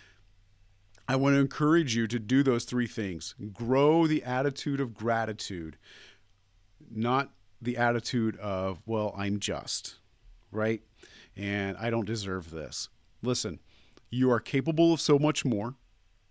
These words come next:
You can go out and do more. I know you will. Listen, this, if you wanna consider this your pep talk, fine. Consider this your pep talk. You're capable of it. Go do it.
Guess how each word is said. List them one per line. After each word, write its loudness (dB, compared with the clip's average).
You 2
can 2
go 8
out 6
and 2
do 6
more. 2
I 4
know 8
you 6
will. 4
Listen, -2
this, -2
if 2
you 4
wanna 6
consider 4
this 4
your 2
pep 2
talk, 2
fine. -2
Consider 0
this 2
your -2
pep -6
talk. -4
You're 0
capable 2
of -4
it. -8
Go 8
do 6
it. -8